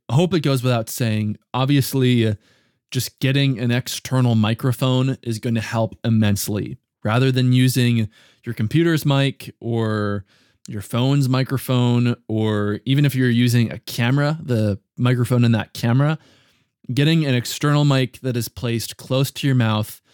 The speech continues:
that is specifically for your voice, for the room that you're recording in, having that external microphone is going to have an in-, incredible impact on your audio quality. So as we start to close this episode,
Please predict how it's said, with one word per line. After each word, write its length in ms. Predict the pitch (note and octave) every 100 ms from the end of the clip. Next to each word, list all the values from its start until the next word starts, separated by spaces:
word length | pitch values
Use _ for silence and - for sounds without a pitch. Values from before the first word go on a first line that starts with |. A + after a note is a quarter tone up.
| _ _ _ -
that 120 | A2+
is 540 | A2 A2 G2+ - - _ _
specifically 800 | - - B2 - D3+ D#3 C#3+ B2
for 280 | - C3+ D3
your 200 | D3 C3
voice, 580 | A2+ A2 G#2+ G#2+ - -
for 320 | - B2+ C3
the 120 | C3
room 240 | A#2+ B2
that 200 | B2+ A#2+
you're 120 | C3+ B2
recording 460 | A#2 A#2 G#2+ G#2
in, 280 | G2+ G2+ G2 _ _ _ _ _ _ -
having 280 | C#3 D3 D3
that 180 | C3+
external 380 | C3+ B2+ - A#2+
microphone 640 | A#2 A2+ A#2 - A2 G#2+ G#2+
is 160 | A2
going 200 | G#2 A#2
to 80 | G#2
have 420 | - - G#2+ G#2 -
an 140 | B2 A2+
in-, 320 | G#2+ G#2 - _
incredible 800 | A#2 G#2 - - C#3+ D3 B2+ A#2
impact 520 | - A#2+ - G#2+ G2 -
on 220 | - A2 G#2
your 200 | G#2 -
audio 280 | F#3 G#2
quality. 540 | G2+ - G#2 - C#2+ - _ _ _ _ _ _ _
So 140 | - -
as 220 | D#3 F#3
we 260 | G3 F3+ D#3
start 320 | - E3+ F3
to 80 | -
close 280 | D3 C#3+
this 200 | C#3 B2
episode, 640 | C3 B2+ B2 - G#2+ G2+